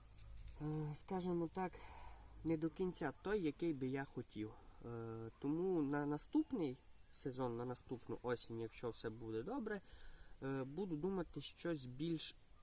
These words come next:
ще більш практичніше, практичніше, е, ще більш удобніше, щоб було. Е, тому що, ну,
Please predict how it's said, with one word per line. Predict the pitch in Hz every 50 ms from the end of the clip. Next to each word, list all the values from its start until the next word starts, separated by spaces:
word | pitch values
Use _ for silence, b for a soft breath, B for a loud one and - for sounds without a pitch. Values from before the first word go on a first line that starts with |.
| - -
ще | - - - - - - 202 170 139
більш | 123 135 131 131 - -
практичніше, | - - 120 117 - - - 113 107 - - - 113 107 - - - - 90 B B B B B B B - -
практичніше, | - 143 - - - - 151 139 127 - - - 123 110 95 90 - - 107 B B B B B B B -
е, | 123 123 120
ще | - - - 190 180
більш | 160 156 180 180 175 160 - - - - 156 147 135 - -
удобніше, | 139 143 139 147 127 113 107 110 107 110 110 - 110
щоб | 107 - - 120 110
було. | 110 110 117 117 113 113 107 101 B B B B B B B B -
Е, | 135 123 -
тому | - 170 190 202 185
що, | - - - - 175 165 - - -
ну, | 190 180